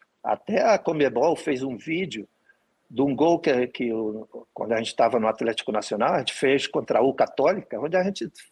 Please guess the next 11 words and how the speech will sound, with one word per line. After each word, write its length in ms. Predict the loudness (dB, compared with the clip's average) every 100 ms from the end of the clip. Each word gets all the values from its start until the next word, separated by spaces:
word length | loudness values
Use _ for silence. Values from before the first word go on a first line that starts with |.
| _ _ _ _
deu 540 | -4 0 2 2 2 -4 -16 _ _ _ -10
vinte 280 | -6 -6 -6
e 80 |
três, 260 | 0 2 2
vinte 160 | 0 -2
e 40 |
quatro, 380 | 2 2 2 -6
vinte 120 | -12
e 40 |
cinco 300 | -12 -10 -10
passes. 560 | -4 -2 -2 -4 -10